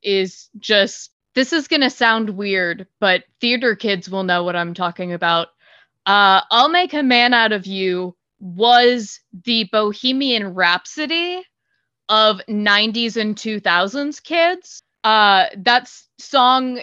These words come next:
you know, you can just say one line from it and suddenly a whole group of people is picking parts and screaming it at the top of their lungs.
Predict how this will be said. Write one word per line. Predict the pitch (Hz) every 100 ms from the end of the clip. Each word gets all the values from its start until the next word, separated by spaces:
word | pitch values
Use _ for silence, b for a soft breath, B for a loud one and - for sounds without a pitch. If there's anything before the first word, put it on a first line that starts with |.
| -
you | 240 233
know, | 202 190 202 -
you | 214 254
can | 254 269
just | 254 254 -
say | - 220 226
one | 240 202 208 220 214
line | 190 190 214
from | 208 233 233
it | 247
and | 220 202
suddenly | - 208 214 214 208
a | 185
whole | 214 202
group | 202 208 196 220
of | 190
people | - 190 190 202
is | 185 175
picking | - 190 202 190
parts | - 190 190 196
and | 180
screaming | - - 202 185 190
it | 196
at | 196 196
the |
top | 214 196 185
of | 185
their | 190 185
lungs. | 175 180 226 -